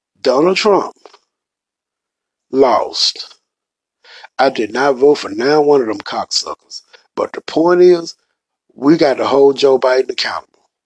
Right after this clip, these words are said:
The two senators in Georgia, if they win those, those, uh, seats, those runoff seats up there, they have to be held accountable. No more today, Barack Obama telling black folk, "We got to just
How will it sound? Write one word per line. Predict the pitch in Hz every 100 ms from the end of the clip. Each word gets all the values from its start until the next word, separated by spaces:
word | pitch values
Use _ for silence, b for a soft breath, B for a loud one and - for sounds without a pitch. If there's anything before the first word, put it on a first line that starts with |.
| _ _ _ _ _ _ _
The | -
two | - - 175 180 185 - _ _ -
senators | - 147 160 160 90 -
in | 113 107
Georgia, | - 131 147 143 135 -
if | 151 -
they | - 120
win | 101 120 160 165 165 - b b -
those, | 110 110 101 - -
those, | 110 101 87 92
uh, | 87 -
seats, | - - 170 175 -
those | 117 104
runoff | - 139 165 165
seats | 165 - 175 -
up | 175
there, | - 160 - B B -
they | 180
have | 180 139
to |
be | 127 -
held | - 135 139
accountable. | 139 - 101 85 - _ B B _
No | 104 139 175
more | 175 180 180
today, | 165 139 156 113 - _ _ _
Barack | - 127 127 131
Obama | 120 113 117 113 104 _ _ -
telling | 147 123 110 -
black | 139 135
folk, | - - 107 - b b
"We | 113 143
got | 123 113
to | -
just | - 131 110 -